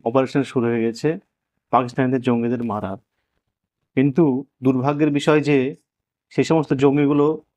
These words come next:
পাকিস্তানের না, আমাদের ভারতের সাধারণ নিরীহ মুসলমান নারী এবং পুরুষরা,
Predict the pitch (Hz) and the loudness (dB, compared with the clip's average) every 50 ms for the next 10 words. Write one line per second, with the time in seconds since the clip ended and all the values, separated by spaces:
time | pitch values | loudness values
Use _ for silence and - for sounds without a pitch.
0 | _ _ _ 117 123 127 143 139 - - 160 147 135 127 113 107 95 117 123 - | _ _ _ -2 -2 -2 -4 -6 -4 -2 0 0 0 -2 -4 -6 -8 -10 -14 -18
1 | _ _ _ _ _ - 120 131 135 131 135 147 170 214 - _ _ _ _ _ | _ _ _ _ _ -6 -4 -2 0 2 2 0 0 -2 -10 _ _ _ _ _
2 | _ _ - 120 123 123 127 123 151 143 147 - - _ _ _ _ _ _ _ | _ _ 0 2 2 2 2 2 2 2 2 0 -6 _ _ _ _ _ _ _
3 | _ - - - 127 127 131 135 131 139 135 139 151 - - _ _ _ - 143 | _ -8 0 0 2 2 2 0 0 0 0 0 -2 -6 -12 _ _ _ -2 0
4 | 131 127 123 123 120 131 127 127 143 151 151 _ _ _ _ _ _ 123 123 123 | 0 2 0 0 -2 -2 -4 -4 -4 -8 -10 _ _ _ _ _ _ 0 2 2
5 | 123 - 147 135 131 127 123 123 131 147 151 - _ _ _ _ _ _ _ _ | 2 0 0 0 2 2 2 0 0 -2 -6 -10 _ _ _ _ _ _ _ _
6 | _ _ _ _ - 131 120 113 120 120 139 175 190 196 - _ - 135 117 120 | _ _ _ _ -2 0 2 2 2 0 -2 -6 -8 -10 -12 _ -6 -4 -2 0
7 | 123 143 170 196 202 _ _ _ _ _ _ _ _ _ _ _ _ _ _ _ | -2 -2 -4 -8 -14 _ _ _ _ _ _ _ _ _ _ _ _ _ _ _
8 | _ _ _ _ _ _ _ _ _ - 185 165 160 123 - - 107 98 | _ _ _ _ _ _ _ _ _ -4 -2 0 0 -2 -4 -10 -12 -14